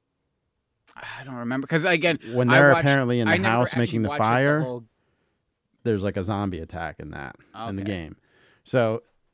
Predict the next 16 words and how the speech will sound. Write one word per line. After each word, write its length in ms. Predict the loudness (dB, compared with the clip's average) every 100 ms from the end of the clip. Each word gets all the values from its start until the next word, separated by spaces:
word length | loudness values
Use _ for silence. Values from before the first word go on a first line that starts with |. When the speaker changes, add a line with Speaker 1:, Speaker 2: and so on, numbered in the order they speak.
| _ _
Speaker 2:
I, 300 | -10 -6 -2
I'm 140 | 0 0
just 200 | -4 -8
assuming 440 | -8 -6 -6 -6
that, 300 | -8 -8 -12 _ _ _ _
you 180 | -14 -12
know, 160 | -10 -10
we've, 360 | -12 -14 _ _ -16
we've 220 | -14 -8
barely 300 | -4 -4 -4
gotten, 540 | -4 -6 -6 -10 -10 -12 _ _ _ -20 -16 -6
the 60 |
last 200 | -2 -2
zombie 320 | -2 -2 -2 -4
attack 420 | -6 -6 -8 -8
was 280 | -10 -12